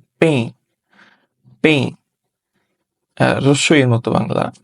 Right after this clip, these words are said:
আহ, বয় একার রস্বই, বেই। তো, আহ, কোমস্তার ক্ষেত্রে আসলে এটাও, এটারও একটা ইনফর্মাল,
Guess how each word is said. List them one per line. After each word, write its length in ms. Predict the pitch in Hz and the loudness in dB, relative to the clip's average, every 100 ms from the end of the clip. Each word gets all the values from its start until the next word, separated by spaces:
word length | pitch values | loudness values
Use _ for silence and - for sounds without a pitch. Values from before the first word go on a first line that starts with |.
| _ _ _ _ _ _ - | _ _ _ _ _ _ -4
আহ, 80 | 117 | 0
বয় 240 | 117 120 | 4 2
একার 300 | 113 - 117 | 2 0 0
রস্বই, 360 | - - - 131 | -2 -6 -8 -10
বেই। 440 | 131 123 147 113 - _ _ _ _ _ _ _ _ _ _ _ _ _ _ _ _ _ _ _ - | -4 0 0 -2 -8 _ _ _ _ _ _ _ _ _ _ _ _ _ _ _ _ _ _ _ 0
তো, 360 | 143 143 143 139 - - - _ - - - | 4 6 4 2 -10 -20 -20 _ -20 -20 -4
আহ, 300 | 135 120 117 123 _ _ _ _ _ | 0 2 2 -2 _ _ _ _ _
কোমস্তার 580 | - 185 220 - - 208 | 2 4 4 2 0 -2
ক্ষেত্রে 460 | - 196 - 156 262 _ _ | 0 0 2 0 0 _ _
আসলে 360 | 127 - 123 123 | -4 0 2 2
এটাও, 560 | 117 135 135 135 131 - _ _ _ _ _ _ _ _ _ - - _ | 4 4 4 4 2 -2 _ _ _ _ _ _ _ _ _ -20 -20 _
এটারও 240 | 147 147 139 | 0 2 2
একটা 180 | 139 | 2
ইনফর্মাল, 840 | 151 143 135 135 135 131 127 123 123 | 2 2 2 0 2 2 2 2 -2